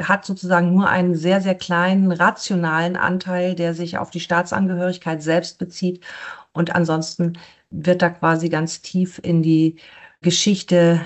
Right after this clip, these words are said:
des neunzehnten und zwanzigsten Jahrhunderts, äh, zurückgegriffen.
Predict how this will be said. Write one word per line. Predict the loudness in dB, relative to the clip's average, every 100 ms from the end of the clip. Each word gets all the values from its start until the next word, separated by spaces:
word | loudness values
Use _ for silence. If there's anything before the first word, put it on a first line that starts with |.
| -4
des | -4 2
neunzehnten | 6 8 6 6 2 4 2 0
und | -4 -6
zwanzigsten | -6 -2 0 -2 -6 -6 -4
Jahrhunderts, | -2 -4 -4 -6 -8 -20 _ -20 -20 _
äh, | -14 -12
zurückgegriffen. | -10 -8 -8 -10 -12 -14 -12 -14